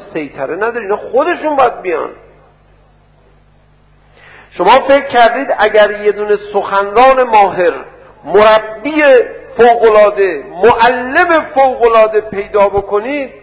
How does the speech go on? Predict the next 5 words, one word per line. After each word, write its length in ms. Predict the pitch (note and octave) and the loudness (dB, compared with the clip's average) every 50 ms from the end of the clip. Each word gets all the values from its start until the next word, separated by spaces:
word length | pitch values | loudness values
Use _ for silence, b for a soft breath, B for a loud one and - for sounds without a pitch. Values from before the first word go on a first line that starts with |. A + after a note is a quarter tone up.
| _ - _ _ _ _ _ _ _ _ _ _ _ _ _ _ _ _ _ _ _ _ _ _ _ _ _ _ | _ -20 _ _ _ _ _ _ _ _ _ _ _ _ _ _ _ _ _ _ _ _ _ _ _ _ _ _
چیکار 420 | - C#3+ C#3+ E3+ F3+ G3 A3 A3+ A3+ | -16 -12 -6 -2 -2 0 0 -2 -4
می‌کنه 280 | G#3+ F#3 F#3 D#3+ D3+ | -6 -6 -6 -6 -4
برای 280 | C#3 C3+ B2+ B2 B2 A#2+ | -4 -4 -4 -4 -6 -8
هدایت 360 | A2+ A2+ A#2+ A#2+ A#2+ A2 G#2+ A#2+ A#2+ A2+ G#2+ | -10 -12 -10 -10 -10 -12 -12 -14 -20 -18 -18
شما؟ 260 | G#2 G#2 G#2 E2+ | -16 -16 -16 -18